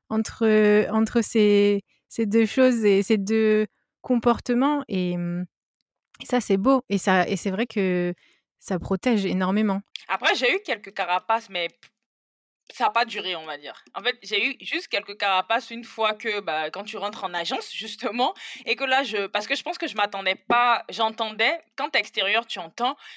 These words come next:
Speaker 2: mais il faut quand même être dans le milieu pour réaliser que c'est, comme on en parlait, qu'en vrai, c'est, c'est intense. Donc, j'ai eu quelques carapaces à un moment, mais c'est vrai que ça a pas duré. C'était plus par rapport à mes employeurs et parce qu'aussi, il y a une période de ma vie où j'ai eu de l'acné quand j'avais arrêté la pilule.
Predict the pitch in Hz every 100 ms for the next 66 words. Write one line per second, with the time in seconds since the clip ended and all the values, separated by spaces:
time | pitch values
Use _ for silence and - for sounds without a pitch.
0 | - 208 214 220 240 285 226 196 185 190
1 | 269 208 196 190 226 269 262 277 247 -
2 | 202 196 185 - - 269 240 220 202 208
3 | 208 202 254 226 208 180 226 - 180 160
4 | - - 180 185 240 247 - - - -
5 | 202 208 220 269 - 240 214 226 220 190
6 | 190 - 285 226 202 226 208 240 226 208
7 | 208 - - 190 - 214 208 202 220 277
8 | 214 208 214 269 - 175 175 220 185 170
9 | 165 175 180 185 170 202 214 180 165 -
10 | - 180 180 220 214 220 185 196 180 202
11 | 170 160 160 214 208 214 175 165 196 175
12 | 160 160 202 202 180 165 180 170 - 180
13 | 156 - 190 269